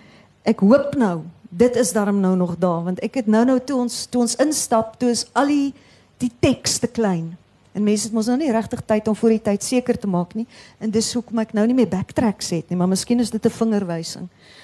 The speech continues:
Hierdie is die ou boek, ah, die negentien nul ses uitgawe, en dan hierso is die Afrikaans van, lyk vir my, sonnet nommer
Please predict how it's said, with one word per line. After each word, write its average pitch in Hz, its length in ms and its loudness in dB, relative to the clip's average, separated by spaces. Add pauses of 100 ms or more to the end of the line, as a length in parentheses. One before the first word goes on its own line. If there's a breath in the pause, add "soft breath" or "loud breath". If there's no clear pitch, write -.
(240 loud breath)
Hierdie 370 280 6
is - 140 0
die - 200 -4
ou 349 800 4
boek, - 540 -4 (320)
ah, 226 220 2
die 202 220 0
negentien 247 340 0
nul 220 100 2
ses 262 360 -4
uitgawe, 196 640 -2
en 208 100 0
dan 202 220 0 (600 soft breath)
hierso 269 420 4
is 233 140 2
die 185 120 -2
Afrikaans 311 1080 -2
van, 214 280 -2 (280 soft breath)
lyk 240 140 0
vir 254 100 -2
my, 226 60 0
sonnet 226 400 0
nommer 214 200 2